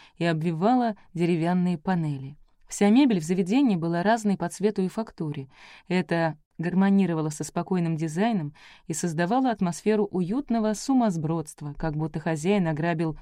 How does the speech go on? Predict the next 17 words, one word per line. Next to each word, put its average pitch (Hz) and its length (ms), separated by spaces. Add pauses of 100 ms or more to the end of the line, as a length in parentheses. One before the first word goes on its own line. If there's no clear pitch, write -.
(140)
блошиный 175 520
рынок, 196 360 (220)
прихватив 190 560
все - 180
самое 180 360
лучшее. 143 500 (360)
«Что-нибудь 196 440
выбрала?» — 220 480 (120)
спросил 147 460
Ник, 196 260 (280)
привлекая 165 480
мое 160 200
внимание. 156 600 (680)
«Нет», — 220 360 (240)
неловко 175 380
пожала 170 340
плечами. 165 600